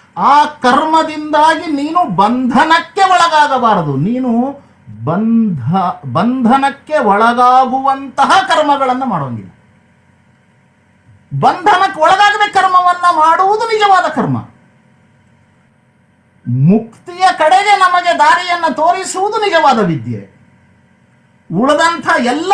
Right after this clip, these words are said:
ವಿದ್ಯೆಗಳು ಅವು ಒಂದು ಕೌಶಲ್ಯವನ್ನ ಬೆಳೆಸುವಂಥ ವಿದ್ಯೆಗಳು ಮಾತ್ರ. ಉಳಿದಂಥ ಎಲ್ಲ ಕರ್ಮಗಳು ಬೆಟ್ಟಕ್ಕೆ ಕಲ್ಲು ಹೊತ್ತಂತೆ ನಿರುಪಯುಕ್ತ ಮತ್ತು ವ್ಯರ್ಥ ಪ್ರಯತ್ನ.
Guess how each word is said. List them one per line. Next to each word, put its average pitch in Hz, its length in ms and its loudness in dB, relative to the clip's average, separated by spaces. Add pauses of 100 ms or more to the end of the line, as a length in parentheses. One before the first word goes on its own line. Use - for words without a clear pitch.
ವಿದ್ಯೆಗಳು 240 880 -2 (960)
ಅವು 359 220 0
ಒಂದು 403 500 0
ಕೌಶಲ್ಯವನ್ನ 381 880 2 (100)
ಬೆಳೆಸುವಂಥ 311 600 -2
ವಿದ್ಯೆಗಳು 254 480 -4
ಮಾತ್ರ. 208 280 -4 (1080)
ಉಳಿದಂಥ 220 400 -2
ಎಲ್ಲ 226 420 0 (120)
ಕರ್ಮಗಳು 247 720 -2 (420)
ಬೆಟ್ಟಕ್ಕೆ 190 640 -6
ಕಲ್ಲು 190 380 -4
ಹೊತ್ತಂತೆ 165 680 -6
ನಿರುಪಯುಕ್ತ 165 840 -4 (340)
ಮತ್ತು 139 240 -8
ವ್ಯರ್ಥ 104 440 -6
ಪ್ರಯತ್ನ. 117 500 -10